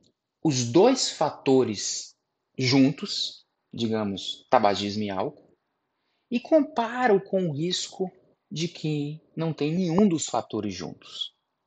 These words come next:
Então, esse é o risco relativo de tabagismo mais álcool em relação a nenhum dos dois. E eu faço o mesmo para só tabagismo e o mesmo para só alcoolismo. Então, agora eu tenho o risco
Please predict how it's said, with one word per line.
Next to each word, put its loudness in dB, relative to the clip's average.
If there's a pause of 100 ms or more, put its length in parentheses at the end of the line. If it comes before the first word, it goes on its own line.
(500)
Então, -2
esse -4
é -2
o -2
risco -6
relativo -2
de -6
tabagismo -4
mais -2
álcool -2
em -6
relação -6
a -6
nenhum -4
dos -6
dois. -12 (540)
E 0
eu 6
faço 0
o 2
mesmo 2
para 2
só 2
tabagismo -4 (260)
e -2
o 4
mesmo -2
para -6
só -4
alcoolismo. -6 (1120)
Então, 2
agora 6
eu 4
tenho 4
o 0
risco -4